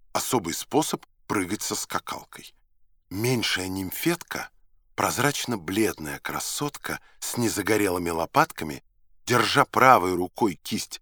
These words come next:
левой за спиной, смотрела во все глаза, как смотрело и павлиное солнце,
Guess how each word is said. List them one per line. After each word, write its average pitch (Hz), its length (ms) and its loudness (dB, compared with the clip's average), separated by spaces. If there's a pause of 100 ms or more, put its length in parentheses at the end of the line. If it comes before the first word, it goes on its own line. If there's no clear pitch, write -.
левой 98 440 0
за 80 160 -6
спиной, 127 520 -2 (580)
смотрела 107 640 -2
во 92 100 -2
все - 220 -6
глаза, 90 560 -6 (680)
как - 160 0
смотрело 104 640 2 (240)
и - 80 -8
павлиное 110 680 0
солнце, - 840 -4